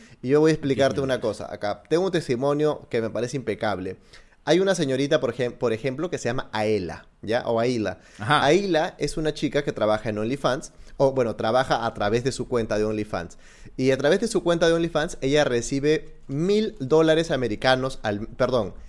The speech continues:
Speaker 1: cien mil dólares americanos al mes. Correcto.
Speaker 2: Ah, ah, ya, de, de
Speaker 1: Sí.
Speaker 2: mil a cien mil,
Speaker 1: No,
Speaker 2: ya,
Speaker 1: me equivoqué, un
Speaker 2: cien mil,
Speaker 1: par de ceros.
Speaker 2: ya.
Speaker 1: Cien mil dólares americanos al mes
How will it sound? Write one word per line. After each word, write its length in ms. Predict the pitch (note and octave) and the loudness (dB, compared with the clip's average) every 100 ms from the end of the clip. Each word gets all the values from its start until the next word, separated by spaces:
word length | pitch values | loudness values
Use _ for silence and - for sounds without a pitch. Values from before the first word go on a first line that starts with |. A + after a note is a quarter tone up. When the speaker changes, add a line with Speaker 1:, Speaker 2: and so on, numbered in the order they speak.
| - | -12
Speaker 1:
cien 440 | - D3 C#3 D3+ | -4 2 2 4
mil 200 | G#3 G#3 | 6 6
dólares 360 | F3 E3 D#3 D3+ | 6 6 4 2
americanos 480 | A#2+ A2 B2 B2 A#2 | 0 0 0 0 -2
al 100 | F#2+ | -2
mes. 300 | E2 - - - - - - F#2+ | -4 -10 -12 -14 -18 -16 -12 -10
Correcto. 360 | - A2+ C3 A2+ | -4 0 0 0
Speaker 2:
Ah, 160 | B2 B2 | 2 2
ah, 120 | B2+ A#2+ | 2 0
ya, 180 | A#2+ | 0
de, 120 | G#2 A2+ | -2 -2
de 140 | A#2 | 2
Speaker 1:
Sí. 40 | C3 | 4
Speaker 2:
mil 140 | D3+ | 4
a 60 | D#3 | 2
cien 200 | B2+ A#2+ | 2 2
mil, 140 | D3 | 2
Speaker 1:
No, 100 | C3 | 2
Speaker 2:
ya, 60 | B2 | 2
Speaker 1:
me 60 | |
equivoqué, 200 | C3 C#3 | 4 4
un 40 | C#3 | 6
Speaker 2:
cien 100 | E3 | 6
mil, 60 | C#3 | 8
Speaker 1:
par 140 | D3+ | 6
de 60 | C#3+ | 4
ceros. 220 | B2 F#2+ | 0 0
Speaker 2:
ya. 20 | A2+ | 0
Speaker 1:
Cien 340 | D3 D3 E3 | 4 4 4
mil 240 | F#3+ G3 - | 4 2 0
dólares 400 | C#3 D3 D3 C#3 | 0 2 2 0
americanos 420 | C#3 A#2 B2 A#2+ | -2 -2 -2 -2
al 120 | A#2 G#2+ | -4 -2
mes 260 | D3 - | -2 -4